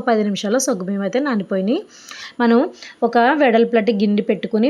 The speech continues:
మీకు చూపించిన విధంగా సగ్గుబియ్యాన్ని ఉడకపెట్టుకుంటున్నానండి. ఇలా సగ్గుబియ్యాన్ని వాటర్‌లో వేసి ఉడకపెట్టుకోవడం వల్ల మనకి సేమియా అనేది టేస్ట్ చాలా బాగుంటుంది. సగ్గుబియ్యం ఫాస్ట్‌గా ఉడికిపోతాయి.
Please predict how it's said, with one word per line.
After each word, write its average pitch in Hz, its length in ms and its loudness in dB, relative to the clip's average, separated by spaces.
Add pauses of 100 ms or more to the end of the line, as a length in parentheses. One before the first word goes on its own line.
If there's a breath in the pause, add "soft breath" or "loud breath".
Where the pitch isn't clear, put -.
మీకు 277 200 0
చూపించిన 214 400 -2
విధంగా 208 320 0
సగ్గుబియ్యాన్ని 202 580 0
ఉడకపెట్టుకుంటున్నానండి. 208 920 -2 (160)
ఇలా 269 120 4 (100)
సగ్గుబియ్యాన్ని 226 600 2 (100)
వాటర్‌లో 220 500 2
వేసి 226 200 0 (100)
ఉడకపెట్టుకోవడం 208 680 -2
వల్ల 190 140 0 (640 loud breath)
మనకి 220 320 2 (440 loud breath)
సేమియా 240 340 6
అనేది 220 220 2 (100)
టేస్ట్ 240 280 2 (100)
చాలా 214 240 2 (100)
బాగుంటుంది. 214 420 0
సగ్గుబియ్యం 220 480 0
ఫాస్ట్‌గా 226 400 0
ఉడికిపోతాయి. 214 520 0